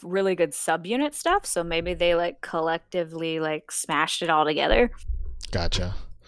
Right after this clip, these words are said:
Speaker 2: That makes sense. Um, all right, I wanna move a little bit quicker to get to where I really wanna be. Uh, but this next one, we got Best New Artist, Soloist, Ruan one. I'm just kidding. Um, <laughs> the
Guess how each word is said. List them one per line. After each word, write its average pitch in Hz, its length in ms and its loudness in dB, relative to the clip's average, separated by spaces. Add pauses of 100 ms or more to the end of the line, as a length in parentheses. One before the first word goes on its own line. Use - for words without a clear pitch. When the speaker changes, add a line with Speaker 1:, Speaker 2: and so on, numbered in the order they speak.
(880)
Speaker 2:
That 170 60 0
makes 165 200 2
sense. 117 560 -2
Um, 139 600 2 (540)
all 151 80 4
right, 156 80 4
I 208 40 6
wanna 285 280 6
move 208 240 6
a 185 60 6
little 160 200 6
bit 151 240 4
quicker 147 580 4
to 143 120 0
get 131 340 2
to 135 140 4
where 127 200 4
I 123 100 2
really 123 260 4
wanna 120 260 2
be. 107 280 0 (280)
Uh, 143 160 4
but 147 140 4
this 202 340 2
next 165 400 2
one, 165 220 4
we 151 80 4
got 127 180 2
Best 135 260 2
New 190 240 4
Artist, 185 720 4 (360)
Soloist, 165 960 2 (1400)
Ruan 156 520 4
one. 151 160 4
I'm 123 100 2
just - 160 -2
kidding. 90 240 -4 (400)
Um, 147 320 4
<laughs> - 280 0
the 156 100 2